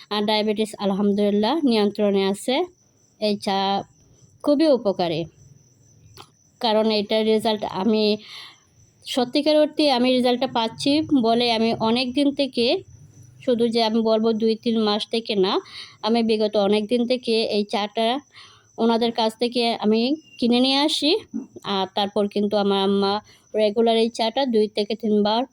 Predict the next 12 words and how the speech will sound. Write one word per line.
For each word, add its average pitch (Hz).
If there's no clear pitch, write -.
বা 202
দুইবার 196
একবার 190
করেই 220
খান। 226
ওই 214
চাটা 208
খুবই 285
উপকারী। 180
আর 214
তাদের 220
অফারে 262